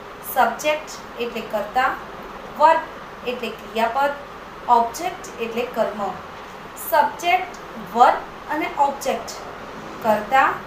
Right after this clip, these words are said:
ક્રિયાપદ અને કર્મ વગર વાક્ય અંગ્રેજીની અંદર અર્થપૂર્ણ ક્યારેય બની શકતું નથી.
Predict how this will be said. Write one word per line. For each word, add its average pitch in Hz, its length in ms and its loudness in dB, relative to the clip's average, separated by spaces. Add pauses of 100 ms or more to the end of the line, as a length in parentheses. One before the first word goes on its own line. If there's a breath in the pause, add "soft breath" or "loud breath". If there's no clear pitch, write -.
(360)
ક્રિયાપદ 226 580 2 (340)
અને 392 320 2
કર્મ 269 400 4
વગર 240 300 2 (640)
વાક્ય 254 520 4 (420)
અંગ્રેજીની 349 640 -2
અંદર 269 440 0 (260)
અર્થપૂર્ણ 269 800 2 (440)
ક્યારેય 262 380 4
બની 240 200 0
શકતું - 420 -6 (380)
નથી. 214 360 -4